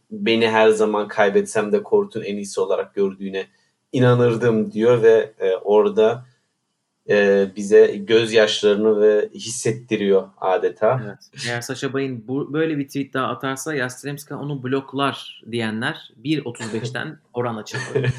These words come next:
Speaker 1: <laughs> Ama ters etki yaratıp, e, bu Yastremska'yı daha da motive ederse buradan Yastremska çıkar.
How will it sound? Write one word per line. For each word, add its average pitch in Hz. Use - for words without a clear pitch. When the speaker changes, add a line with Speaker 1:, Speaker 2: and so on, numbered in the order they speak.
Speaker 1:
<laughs> 151
Ama 147
ters 165
etki 170
yaratıp, 165
e, 127
bu 135
Yastremska'yı 131
daha 131
da 143
motive 131
ederse 143
buradan 135
Yastremska 135
çıkar. -